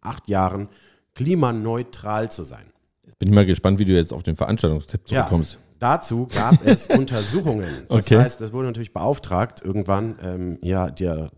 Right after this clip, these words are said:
Speaker 1: das Datum rückt näher und ist das überhaupt möglich, so einen ambitionierten Plan real, reell zu verfolgen?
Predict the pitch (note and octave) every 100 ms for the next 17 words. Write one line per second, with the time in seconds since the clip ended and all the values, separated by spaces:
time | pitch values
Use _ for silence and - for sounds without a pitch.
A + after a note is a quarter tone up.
0 | _ _ - F2+ A2 F2 D#2 - D2+ F#2
1 | - G2 A2 E2 F#2 E2+ E2+ - _ _
2 | _ C3+ D#3 - A#2 B2+ - C3 G#2 G2
3 | A2+ F2+ - G2 D3 A#3+ - D#2+ G2+ C3+
4 | - F2 G#2 D3+ C3+ G#2+ F#2+ - E2+ G#2
5 | B2+ - F#2+ C3+ F#2+ G2 G2 A#2 D3 B2+
6 | - E2+ D#2+ G2 G#2 F#2 E2 E2+ - F2+
7 | A2+ C3 A2+ E3 G3+ A#2 F#2+ F2 A2 C3
8 | D3+